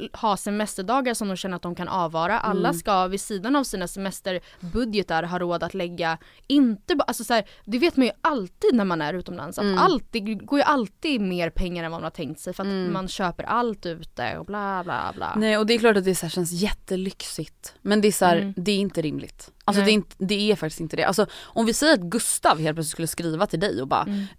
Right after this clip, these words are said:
Speaker 2: "Eh, by the way, jag har trettiofem tusen över
Speaker 1: Mm.
Speaker 2: som ni kan få lägga på Andreas, eh, möhippa."
Speaker 1: Mm.
Speaker 2: Ja, då kanske man kan hitta på något sånt om nu folk har
Speaker 1: Mm.
Speaker 2: möjlighet att ta
Speaker 1: Ja, men det är
Speaker 2: semester
Speaker 1: väl
Speaker 2: eller vill ta semester överhuvudtaget.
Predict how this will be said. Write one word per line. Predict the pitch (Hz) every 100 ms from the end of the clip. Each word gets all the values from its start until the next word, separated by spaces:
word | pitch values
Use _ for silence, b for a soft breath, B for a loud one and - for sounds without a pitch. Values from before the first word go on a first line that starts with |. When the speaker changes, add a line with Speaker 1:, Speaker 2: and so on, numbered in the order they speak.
| 220 214 202 196 190
Speaker 2:
"Eh, |
by | 220
the |
way, | 240 294 175
jag | 185
har | 254 220 196
trettiofem | 185 - 226 - 202 190 175
tusen | 170 269 202 170
över | 247 202
Speaker 1:
Mm. | 202
Speaker 2:
som | 202 170
ni | 160
kan | 165
få | 170
lägga | 160 160
på | 156
Andreas, | 156 156 151 143 - 165
eh, | 151 139 143
möhippa." | 165 160 160 247 - - -
Speaker 1:
Mm. | 214 208 - -
Speaker 2:
Ja, | 185
då | 165 160 330 392
kanske | 170 151 156
man | 151
kan | 151 151
hitta | 156 151
på | 156
något | 151 156
sånt | 151 147
om | - 175 160 160
nu | 147
folk | 147 156 151
har | 156
Speaker 1:
Mm. | 147 156
Speaker 2:
möjlighet | 151 156
att | 151
ta | 151
Speaker 1:
Ja, | 147
men | 208
det | 226
är |
Speaker 2:
semester | 160 175 427
Speaker 1:
väl | 208
Speaker 2:
eller | 175 156
vill | 151 175 165 160
ta | 156 147
semester | 151 160 226
överhuvudtaget. | 156 147 196